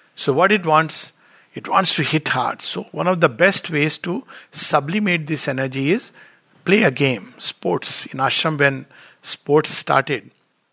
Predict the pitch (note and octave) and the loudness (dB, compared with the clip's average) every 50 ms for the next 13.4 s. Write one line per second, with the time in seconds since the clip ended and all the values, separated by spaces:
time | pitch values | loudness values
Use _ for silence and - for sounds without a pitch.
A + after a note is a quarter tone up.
0 | _ _ _ _ _ _ _ _ _ _ _ _ _ _ - - E3 G#3+ C4+ C#4+ | _ _ _ _ _ _ _ _ _ _ _ _ _ _ -4 0 2 2 4 4
1 | C#4+ D#4+ C#4+ - - B3+ A#3+ B3+ A3 E3+ D#3 E3 G3 G#3 A#3+ F#3 - - G#3+ A3 | 4 2 2 2 0 2 2 2 4 4 4 4 4 2 0 -4 -2 0 0 0
2 | - - E3+ D3 B2+ C#3+ D3 C3 - G2+ - - - - - - - - - - | 0 0 -2 0 0 0 -2 -4 -6 -10 -10 -10 -14 -16 -18 -20 -20 -16 -14 -14
3 | - - - - - - - - D3+ C#3 - - D3 D3+ E3 E3+ D#3 D3 E3 D#3+ | -14 -14 -10 -8 -8 -8 -6 -6 -6 -6 -2 0 2 4 4 4 4 2 2 0
4 | D3 - D#3 C3 B2+ E3 D#3+ C#3+ D3+ C#3+ C3+ D3 D3 C#3 C3 - - - - - | 2 -2 -4 -2 0 0 -2 0 0 0 2 2 0 -2 -6 -10 -14 -20 -20 -20
5 | - _ _ - C#3+ C3+ C#3 D3 C#3+ - - D#3+ D#3 C#3+ - C#3+ C3+ B2+ - C#3+ | -20 _ _ -4 -2 0 2 2 2 2 0 -2 -2 0 2 2 0 2 0 0
6 | C3+ C3+ C#3 C3+ D3 C3+ - C3 C3+ C3+ C3+ C3 C#3 B2 - - - - - C3 | 2 2 2 2 -2 -2 -2 -2 -2 -2 0 0 0 -2 -2 -4 -6 -4 -2 -2
7 | B2+ B2+ B2+ B2 - - - E3 D3+ - D3+ C#3+ C#3 C#3 C3+ - C#3 A#2+ A2 - | -2 -2 -2 -6 -6 -4 -2 -2 2 4 4 4 4 0 0 -2 -4 -2 -2 -2
8 | - A#2+ B2+ C3 C3 C3 D#3 D3+ B2 C#3+ F3+ A3 G#3+ - G3 G3+ F3 E3 D#3 D#3 | -2 -2 0 -2 -2 2 0 0 2 0 -2 -2 0 2 2 2 2 2 2 2
9 | D#3 F3 F3+ F#3+ - - - - - - _ - D3 - - G3 A3+ A3 D4 C#4 | 4 4 2 2 0 -4 -12 -18 -18 -16 _ -2 -2 0 2 2 2 4 4 2
10 | C#4+ B3 F3 F#3 F#3 G3+ G#3+ G3+ A#3+ A#3 A3+ G3 G3 F#3+ F#3 F#3+ - D#3 E3 F3+ | 2 2 2 2 2 2 4 4 2 2 4 4 4 4 4 2 2 2 2 4
11 | G#3 F#3 E3 - - D3 C3+ D#3+ F3 F#3 E3+ C#3+ B2+ C#3+ D3+ D3 B2+ D3 F3 F#3 | 4 2 2 4 2 2 4 4 4 4 4 4 4 2 2 2 2 2 2 4
12 | E3+ C3+ B2+ C#3 D#3+ F#3+ A#3+ C4+ C#4+ - - G#3+ G#3+ G3+ A3+ G#3 F3 E3 F#3 F#3 | 2 2 2 2 4 4 4 2 2 2 2 0 2 2 2 2 4 4 4 2
13 | - F#3 D#3+ D3+ D3 D#3+ E3+ F#3+ | 2 2 2 2 4 2 2 0